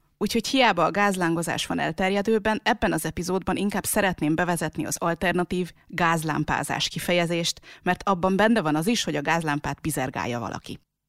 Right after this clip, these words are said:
Szóval ez a gázlámpázás a mai tágabb értelemben az érzelmi manipuláció egyik típusa, amikor az egyik fél a másik valóságát megpróbálja elkenni, érvényteleníteni,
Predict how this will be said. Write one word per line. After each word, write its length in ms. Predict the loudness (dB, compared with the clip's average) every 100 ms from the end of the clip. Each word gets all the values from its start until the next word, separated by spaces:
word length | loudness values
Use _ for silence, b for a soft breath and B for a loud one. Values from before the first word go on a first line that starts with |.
| _ _ _ _
Szóval 260 | -2 0 2
ez 100 | 0
a 60 |
gázlámpázás 760 | 2 2 4 2 0 0 2 0
a 100 | 0
mai 220 | 0 2
tágabb 360 | 2 0 0 -2
értelemben 500 | -2 -2 0 0 0
az 120 | -2
érzelmi 380 | 0 -2 0 0
manipuláció 680 | 2 2 0 -2 -2 -2 -2
egyik 300 | -2 -4 -6
típusa, 500 | -6 -4 0 2 0 B B
amikor 340 | B -2 0 0
az 100 | 2
egyik 320 | 2 2 0
fél 200 | 0 0
a 120 | 2
másik 380 | 4 4 2 -2
valóságát 640 | 0 2 2 0 0 0
megpróbálja 520 | -2 -2 -2 0 0 0
elkenni, 600 | 0 0 0 0 2 0 B B
érvényteleníteni, 1040 | B 0 2 0 0 0 0 -2 0 2